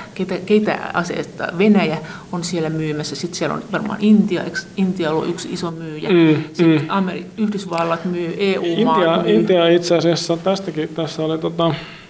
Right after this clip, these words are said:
Speaker 2: jos katsotaan, ää, maailmaa näin niin kuin ikään kuin isolla pensselillä, niin Eurooppa, Yhdysvallat, Venäjä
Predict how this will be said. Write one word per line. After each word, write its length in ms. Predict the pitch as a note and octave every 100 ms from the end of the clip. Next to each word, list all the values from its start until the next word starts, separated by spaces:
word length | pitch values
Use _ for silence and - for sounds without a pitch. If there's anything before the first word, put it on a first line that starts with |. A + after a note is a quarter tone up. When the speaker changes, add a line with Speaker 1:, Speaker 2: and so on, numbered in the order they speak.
| - - -
Speaker 2:
jos 220 | F#3+ G3+ G#3+
katsotaan, 640 | G3+ G3 F3+ E3+ D3 C#3 C3+ - -
ää, 440 | E3 D3 C#3+ C#3 C3+ - -
maailmaa 640 | D#3+ D#3 D3+ C#3+ C3 C3 C#3+
näin 240 | D3+ C#3+
niin 120 | C#3
kuin 140 | C3+ D3+
ikään 220 | D3 D3
kuin 160 | D3 D#3+
isolla 260 | D3+ D3
pensselillä, 680 | - D3+ D3+ - F#3 F#3+ - - - - - - -
niin 560 | D#3+ D#3 D3+ D3+ - - - - -
Eurooppa, 600 | D#3+ E3+ F#3+ F#3 - E3+ - -
Yhdysvallat, 760 | F3 E3 D#3 D3+ D3 C#3+ C#3+ - -
Venäjä 400 | D3 D3 D#3+ F3+